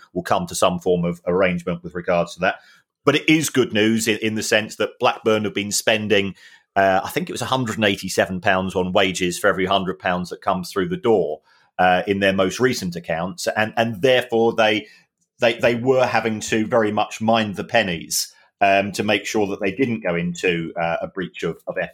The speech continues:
F P. I'm sure that they've had the training facilities professionally valued, and, uh, therefore this is, uh, this, this is a market value, um, a-, and therefore it should qualify under the, uh, the old F F P rules,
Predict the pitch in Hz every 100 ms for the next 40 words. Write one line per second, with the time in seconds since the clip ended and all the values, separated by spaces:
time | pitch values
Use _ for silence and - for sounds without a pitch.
0 | - 78 - 104 104 - _ _ - -
1 | 123 - 160 135 120 117 110 110 123 117
2 | 113 - 110 104 95 98 110 101 98 90
3 | - 95 101 85 85 82 123 120 113 104
4 | 87 - - - _ 98 98 92 90 87
5 | 92 90 87 85 71 - - 90 92 -
6 | 85 92 - 90 85 82 85 85 90 104
7 | 92 90 90 127 110 110 - 101 95 95
8 | 92 - - 101 95 92 92 - 98 98
9 | 95 101 95 92 - - 107 87 - 90
10 | 87 92 90 87 90 90 87 85 87 87
11 | 85 - 95 87 - - _ 135 127 90
12 | 71 - - - 90 90 82 - 87 82
13 | 82 80 73 -